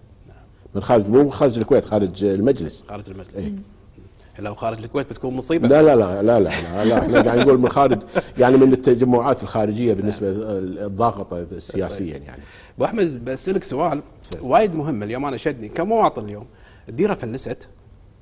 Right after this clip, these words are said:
Speaker 1: وصلنا مرحلة بيقترضون خمسة وعشرين مليار.
Speaker 2: أول واحد قال انتهت،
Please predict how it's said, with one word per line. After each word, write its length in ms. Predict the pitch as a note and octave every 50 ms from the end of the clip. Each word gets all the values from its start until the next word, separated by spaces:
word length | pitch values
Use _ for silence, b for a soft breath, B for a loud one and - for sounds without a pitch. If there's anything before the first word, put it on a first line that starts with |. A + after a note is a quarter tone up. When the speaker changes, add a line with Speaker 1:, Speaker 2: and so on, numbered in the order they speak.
| _ _ - - - - - - - - - _ _ _ - - _ - - - - -
Speaker 1:
وصلنا 320 | B2 - D3+ D3 C#3 C3
مرحلة 320 | A#2 A2+ A2 - D3 C3 A#2
بيقترضون 440 | A2 A#2 - - A#2 A2 B2 B2 A#2
خمسة 260 | - A2+ G#2+ - A2
وعشرين 280 | G#2 G#2 - A#2+ A2
مليار. 320 | G#2 G2 G2+ G#2+ C#3+ E3 - - _ _ _ - - - - - _ - _ - - - - - - - _ - - - - _ _ _ _ _ - - _ b b b b b b b b b b b - -
Speaker 2:
أول 280 | B2+ C#3+ C#3+ D3+ C3+ B2+
واحد 500 | C3 C#3 C3 - - - F2 G2+ A2+ B2+
قال 240 | B2 A#2 G2+ -
انتهت، 500 | F#2+ G#2 - - C#3 C3 B2+ A2 - -